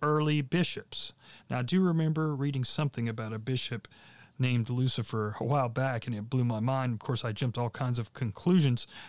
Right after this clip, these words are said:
but that was before I had this information here.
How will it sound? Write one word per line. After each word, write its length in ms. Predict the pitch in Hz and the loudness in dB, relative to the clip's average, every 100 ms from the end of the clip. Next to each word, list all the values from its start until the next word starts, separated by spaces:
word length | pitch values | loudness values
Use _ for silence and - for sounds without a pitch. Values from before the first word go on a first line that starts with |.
| - | -10
but 100 | - | -2
that 120 | 156 | 0
was 140 | 143 | 0
before 380 | 123 117 139 131 | 0 -2 0 0
I 80 | 123 | 0
had 360 | 110 139 127 123 - - | -2 0 0 -4 -8 -2
this 220 | - 135 | 2 4
information 520 | 147 - 123 120 117 | 4 4 2 2 2
here. 280 | 110 180 123 | 4 4 2